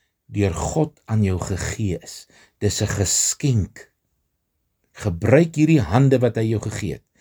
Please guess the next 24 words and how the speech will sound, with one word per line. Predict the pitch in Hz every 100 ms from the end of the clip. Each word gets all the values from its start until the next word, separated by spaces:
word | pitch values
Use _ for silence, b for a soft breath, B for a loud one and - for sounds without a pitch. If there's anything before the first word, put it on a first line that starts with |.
| b b
hierdie | 113 120 127
geloof, | 135 113 110 - - -
hierdie | 98 110
hande, | 92 113 92 - - _ b b b b
om | - 82 -
alles | 151 190 147
wat | 160
hy | 143
jou | 131 120 113 123 _
in | 165 180 180
en | 165 135
deur | 120 117
Jesus | 110 95 117 110 117
gegee | 131 - 92
het, | 78 b b b b
gelowig | - 107 95 104 156 160 160 -
aan | - 120
te | 117
gryp | 110 104 95 - _ _ _ _
en | 82
jou | 78 71 -
eie | 82 80
te | -
maak. | 78 69 - _